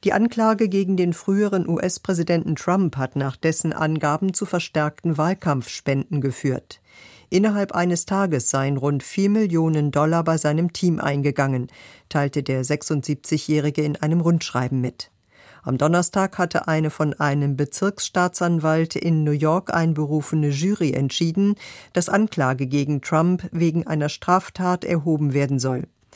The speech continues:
Formal vollzogen wird der Rechtsakt am Dienstag. Dann soll der Ex-Präsident vor dem zuständigen Gericht erscheinen. Bis dahin bleibt der genaue Inhalt der Vorwürfe verschlossen.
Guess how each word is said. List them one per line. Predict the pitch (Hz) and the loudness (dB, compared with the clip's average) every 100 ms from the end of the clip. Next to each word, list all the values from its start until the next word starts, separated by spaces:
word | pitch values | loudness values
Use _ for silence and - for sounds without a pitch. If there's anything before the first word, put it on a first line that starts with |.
| - - | -20 -14
Formal | - 139 143 156 170 185 | -2 0 2 2 2 0
vollzogen | - 131 117 165 165 160 165 - | -2 -4 -2 0 0 2 -2 -2
wird | 160 170 170 | -2 -2 0
der | 214 | 0
Rechtsakt | 165 139 - - 143 - - | 0 -2 -4 -2 -2 -4 -2
am | 175 165 | 0 2
Dienstag. | 180 170 - 160 135 - - - - | 4 2 2 0 0 -6 -20 -20 -2
Dann | 151 147 | 0 2
soll | 143 143 | 2 0
der | 135 | 0
Ex-Präsident | 151 - - 156 151 156 156 - | -2 -4 -4 -2 0 0 0 -4
vor | - 139 | -8 -4
dem | 131 123 120 117 | -2 -2 -4 -6
zuständigen | - 185 - 147 143 151 180 | -4 -4 -2 -2 -2 0 2
Gericht | 196 175 - - | 2 2 -2 -4
erscheinen. | 139 131 135 131 120 - _ _ - - - - - | -4 -2 -2 -2 -2 -6 _ _ -20 -20 -20 -20 -6
Bis | 170 | -2
dahin | 190 185 214 220 | 2 2 2 0
bleibt | 214 - | -2 -2
der | 196 | -2
genaue | 185 160 143 | 2 2 2
Inhalt | 143 220 196 139 | 2 2 2 0
der | 135 | -2
Vorwürfe | 131 151 143 135 139 143 | -2 0 0 0 -2 -2
verschlossen. | 139 175 - 147 - 135 - | -2 -2 0 0 2 -2 -6